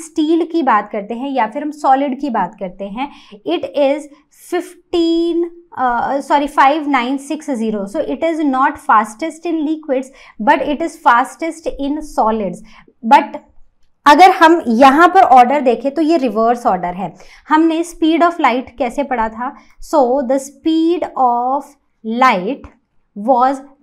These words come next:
maximum in air, right? उससे कम था लिक्विड में, यहाँ पर गैस लिख देती हूँ, यहाँ पर लिक्विड, और सबसे कम था सॉलिड में।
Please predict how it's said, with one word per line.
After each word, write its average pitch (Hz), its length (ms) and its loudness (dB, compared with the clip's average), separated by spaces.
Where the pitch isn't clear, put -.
maximum 294 720 0
in 302 160 2
air, 269 140 2
right? 233 260 0
उससे 359 440 -2
कम 294 260 4
था 247 280 -2
लिक्विड 220 600 -2
में, 277 300 -4
यहाँ 247 180 0
पर 277 160 -2
गैस 208 360 -2
लिख 196 80 -8
देती 180 260 -12
हूँ, 294 260 -6
यहाँ 247 200 -4
पर 262 100 -4
लिक्विड, 220 520 -6
और 311 120 4
सबसे 320 560 -4
कम 254 220 0
था 254 260 -6
सॉलिड 190 480 -2
में। 175 140 -10